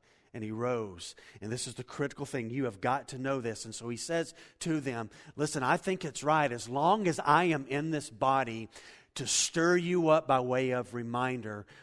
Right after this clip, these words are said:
What did he want to remind them of? He says, he's already told them, "You know the truth. You know these qualities. I've already proclaimed this thing.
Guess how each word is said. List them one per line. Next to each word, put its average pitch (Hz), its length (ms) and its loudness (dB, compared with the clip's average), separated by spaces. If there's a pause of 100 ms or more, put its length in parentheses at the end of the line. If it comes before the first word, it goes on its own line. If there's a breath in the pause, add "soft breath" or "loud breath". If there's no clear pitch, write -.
(140 loud breath)
What 160 200 4
did 156 140 2
he 156 80 2
want 151 180 0
to 151 60 0
remind 139 420 2
them 120 180 -4
of? 110 220 -2
He 117 80 -8
says, 123 200 -6
he's 120 120 -6
already 123 220 0
told 143 320 0
them, 110 240 -6 (440 loud breath)
"You 160 320 2
know 170 380 6
the 143 80 4
truth. 139 540 0
You 139 80 0
know 156 160 4
these 160 160 0
qualities. 143 480 2
I've 139 120 2
already 143 200 2
proclaimed 151 440 -6
this 123 140 -4
thing. 131 300 -6